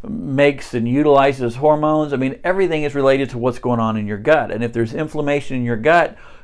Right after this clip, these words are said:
long term, it's, you're gonna have health problems. And so that's why it's so important to know. So I had my food allergies tested, and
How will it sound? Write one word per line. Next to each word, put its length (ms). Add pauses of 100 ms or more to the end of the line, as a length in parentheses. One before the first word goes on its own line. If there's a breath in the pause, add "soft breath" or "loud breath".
long 380
term, 580 (320 soft breath)
it's, 280
you're 180
gonna 320
have 220
health 260
problems. 540 (400 loud breath)
And 160
so 180
that's 320
why 140
it's 160
so 200
important 440
to 60
know. 260
So 340 (240 loud breath)
I 140
had 240
my 160
food 240
allergies 520
tested, 600
and 520